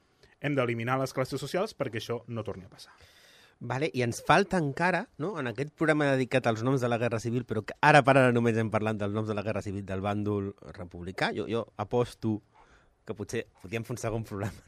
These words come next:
Speaker 2: <laughs> només pel, pel bàndol, eh, sublevat. Ens falten, en, en aquest espai, ens falta encara un, un actor, que són els anarquistes. <laughs> Què diuen els anarquistes de tot això?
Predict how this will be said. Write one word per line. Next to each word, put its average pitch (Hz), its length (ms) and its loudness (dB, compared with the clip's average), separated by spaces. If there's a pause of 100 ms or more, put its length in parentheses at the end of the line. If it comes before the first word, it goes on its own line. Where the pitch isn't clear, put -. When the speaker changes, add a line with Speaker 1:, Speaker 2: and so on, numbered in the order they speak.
Speaker 2:
<laughs> - 40 -20
només - 240 -20
pel, 101 200 -6 (120)
pel 104 240 -6
bàndol, 98 440 -6 (440)
eh, 90 400 -8
sublevat. 101 520 -4 (360)
Ens 135 160 2
falten, 180 400 4
en, 110 160 2
en 92 160 -4
aquest 139 320 0
espai, 170 380 4 (480)
ens 113 180 -6
falta 120 640 2
encara 117 560 4 (100)
un, 110 220 -2
un 95 160 -4
actor, 196 280 4
que 110 120 -4
són 117 100 0
els 107 140 -2
anarquistes. - 640 -2
<laughs> - 540 -16
Què 170 160 4
diuen 156 320 6
els 110 100 -2
anarquistes 123 540 2
de 135 140 4
tot 196 120 4
això? - 240 -4